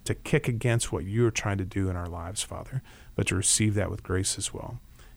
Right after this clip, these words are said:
Uh, you are good to us, and so we just celebrate your goodness, and we ask for that to flow through us,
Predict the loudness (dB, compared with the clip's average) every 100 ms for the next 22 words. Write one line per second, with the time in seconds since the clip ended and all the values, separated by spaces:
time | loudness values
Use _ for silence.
0 | -4 -2 0 4 6 6 4 2 0 -4
1 | -4 0 2 2 0 0 0 0 2 4
2 | 6 6 6 4 4 4 4 6 4 4
3 | 4 2 0 -2 -16 -2 2 2 4 4
4 | 4 2 2 0 0 -4 -8 -2 2 2
5 | 2 2 2 4 4 2